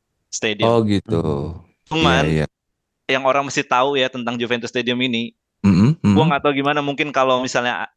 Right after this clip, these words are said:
Speaker 1: ada orang yang pengen bikin klub bola,
Speaker 2: Oh.
Speaker 1: ini tuh bisa jadi contoh banget karena, karena, oh ya, gua juga mau sharing, gua tuh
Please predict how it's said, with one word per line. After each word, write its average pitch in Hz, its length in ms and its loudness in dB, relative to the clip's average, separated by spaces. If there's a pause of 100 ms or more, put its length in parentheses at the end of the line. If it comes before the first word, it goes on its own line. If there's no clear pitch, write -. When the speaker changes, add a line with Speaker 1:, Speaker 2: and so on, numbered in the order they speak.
Speaker 1:
ada 117 220 -2
orang 120 320 0
yang 117 180 -2 (540)
pengen 120 320 -2
bikin 123 240 -2
klub 120 240 -4
bola, 110 320 2 (800)
Speaker 2:
Oh. 90 100 2
Speaker 1:
ini 170 160 0
tuh 202 160 0
bisa 151 240 -2
jadi 143 160 0
contoh 139 420 -2
banget 143 220 0
karena, 160 320 -2 (160)
karena, 165 320 -2
oh 170 60 4
ya, 147 100 2
gua 180 80 2
juga 190 160 -2
mau 175 80 0
sharing, 156 320 -4
gua 180 80 -4
tuh 196 240 -2